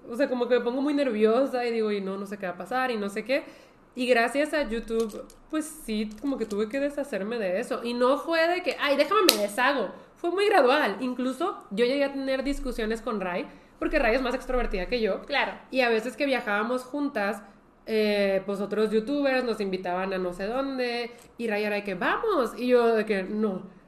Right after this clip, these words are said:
Speaker 1: O sea, ¿sabes? Yo era de que, "No, es que, pues, no los conozco", y pues, "No, no, no", y Ray era de que, "No, o sea, pero hay que ir, ¿sabes?
Speaker 2: Ujú.
Speaker 1: A conocerlos y no sé qué", y yo de que, "No,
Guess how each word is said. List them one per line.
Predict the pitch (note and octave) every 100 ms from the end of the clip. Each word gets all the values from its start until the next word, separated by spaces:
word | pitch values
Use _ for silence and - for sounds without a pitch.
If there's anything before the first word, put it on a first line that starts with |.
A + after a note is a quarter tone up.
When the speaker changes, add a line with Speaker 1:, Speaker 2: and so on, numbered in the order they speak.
| -
Speaker 1:
O | E4
sea, | F4 -
¿sabes? | C#4 C#4+ G#3+
Yo | A3
era | A3
de | G#3+
que, | A3
"No, | F#3+ G3+ G#3+ G#3+
es | G3+ G3+
que, | G#3+
pues, | G#3+
no | F#3
los | F#3 F#3+
conozco", | F#3+ F3 G#3 A#3 A3+ - G3+ G3 F#3+ F#3 F#3 -
y | G3+
pues, | F#3
"No, | F3 F3+ G#3
no, | G#3 G3+
no", | F#3+ G3+ A3 - -
y | - B3
Ray | A#3+
era | B3 B3
de | A#3+
que, | G3+
"No, | G3 G#3+ A3+
o |
sea, | G3 E3+
pero | -
hay | D#3
que | E3+ A3
ir, | G#3 A3+ C#4
¿sabes? | G#3 F#3+ G#3+ D#4 - -
Speaker 2:
Ujú. | B3 A#3+
Speaker 1:
A | A3
conocerlos | F#3+ G3+ F#3+ F#3+ G#3+ D4 D4+ A#3
y |
no | F#3+
sé | G3+ B3
qué", | C4+ D4+ C4+
y | A3
yo | A3
de | G#3
que, | G3+
"No, | F#3 G3 G3